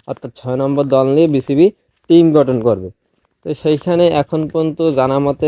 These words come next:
যে বি-, উম, অর্থাৎ বিসিবি ফরচুন বরিশালকে ব-, বলছে, কিন্তু ফরচুন বরিশাল আসতে চাইতেছে না। আর বরিশালে ছিল আকাশবাড়ি হলিডে, তাদের আগে থাকতেই বাদ পড়ছে, কারণ তাদের টাকা পয়সার সমস্যার কারণে তারা সম্পূর্ণ বাদ, তাদেরকে নিচ্ছে না।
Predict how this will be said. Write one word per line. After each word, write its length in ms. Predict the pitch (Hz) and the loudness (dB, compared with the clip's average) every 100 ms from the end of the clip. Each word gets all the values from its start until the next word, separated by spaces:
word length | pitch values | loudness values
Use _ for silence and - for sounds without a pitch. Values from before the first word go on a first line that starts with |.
| 151 | 0
যে 80 | 127 | -2
বি-, 260 | 117 127 - 135 | -4 -8 -8 -8
উম, 260 | 127 123 117 | -6 -4 -6
অর্থাৎ 200 | 113 120 110 131 | -4 -4 -2 -2
বিসিবি 400 | 185 160 147 160 - - _ _ - | 0 2 2 0 -2 -20 _ _ -10
ফরচুন 360 | 139 - 156 147 | -10 -6 -4 0
বরিশালকে 440 | 147 143 143 156 135 | 0 0 -2 -2 0
ব-, 140 | 143 151 147 | -2 -2 0
বলছে, 320 | 143 147 - 170 175 | 0 0 0 -2 -2
কিন্তু 180 | 147 123 113 | -6 -6 -4
ফরচুন 360 | 139 131 - 147 | -4 -4 -4 -2
বরিশাল 380 | 135 135 - 131 117 _ 131 | 2 2 2 -4 -4 _ -6
আসতে 280 | 127 - 143 127 | -6 -6 -8 -4
চাইতেছে 500 | 139 131 127 131 143 123 | 0 0 -2 -6 -4 -2
না। 140 | 123 113 _ - _ _ _ - 104 | -2 -4 _ -20 _ _ _ -14 -10
আর 100 | 107 104 | -8 -6
বরিশালে 460 | 117 127 135 143 139 | -4 -4 -2 -2 -2
ছিল 160 | 143 156 117 | -2 -4 -6
আকাশবাড়ি 440 | 123 147 151 160 160 | -4 -2 2 2 2
হলিডে, 300 | 151 151 160 | 0 0 0
তাদের 280 | 143 131 139 | 0 0 0
আগে 240 | 127 123 135 | 0 0 -2
থাকতেই 320 | 147 - 147 | -4 -4 -2
বাদ 120 | 143 - | -2 -2
পড়ছে, 240 | 160 147 160 | -10 -6 -4
কারণ 200 | 143 131 | -4 -4
তাদের 300 | 120 123 135 120 _ _ - _ - | -4 2 0 0 _ _ -20 _ -2
টাকা 200 | 160 160 160 | 0 2 0
পয়সার 280 | 156 160 135 | 0 -2 -2
সমস্যার 320 | 143 143 151 139 | -2 0 0 0
কারণে 180 | 139 123 | -2 0
তারা 140 | 123 120 | -2 0
সম্পূর্ণ 320 | 123 120 131 127 | -4 -4 -4 -2
বাদ, 160 | 135 135 | -2 -2
তাদেরকে 300 | 117 120 117 117 | -4 -6 -6 -4
নিচ্ছে 380 | 117 - - | -4 -8 -8
না। 120 | 139 | -4